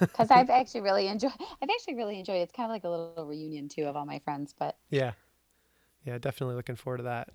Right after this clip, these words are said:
Speaker 1: All right. Um, so we had mentioned, I had mentioned in my intro that you had recently published, uh, in the journal, um,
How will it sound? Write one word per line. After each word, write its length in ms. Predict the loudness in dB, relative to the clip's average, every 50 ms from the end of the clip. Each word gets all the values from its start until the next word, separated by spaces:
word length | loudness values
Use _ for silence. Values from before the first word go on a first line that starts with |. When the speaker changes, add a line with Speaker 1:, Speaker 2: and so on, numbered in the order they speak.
| -20 _ _ _ _ -20 -20 -20 -20 -20 -20 -20 -20 -20 _ _ _ _ _ 8
Speaker 1:
All 140 | 10 12
right. 280 | 12 12 12 10 10 10
Um, 360 | 10 12 12 12 10 8 4
so 360 | 2 2 6 8 10 10 10
we 200 | 8 6 6 6
had 240 | 8 8 8 6 6
mentioned, 500 | 4 0 0 2 4 4 4 4 6 6
I 60 | 6
had 80 | 6 6
mentioned 240 | 4 2 2 2 2
in 60 | 4
my 120 | 6 6
intro 320 | 6 4 4 6 4 6 6
that 160 | 6 4 2
you 460 | 4 2 4 4 4 4 4 4 6
had 180 | 6 6 6 6
recently 480 | 4 2 2 2 0 -2 -2 -2 -2
published, 460 | 0 2 2 4 4 2 0 0 -4 -2
uh, 260 | 0 2 4 4 2 2
in 160 | 0 -2 -2 0
the 100 | -2 0
journal, 520 | 0 0 0 2 2 2 2 2 2 0
um, 400 | 0 -2 -2 -2 -2 -4 -6 -8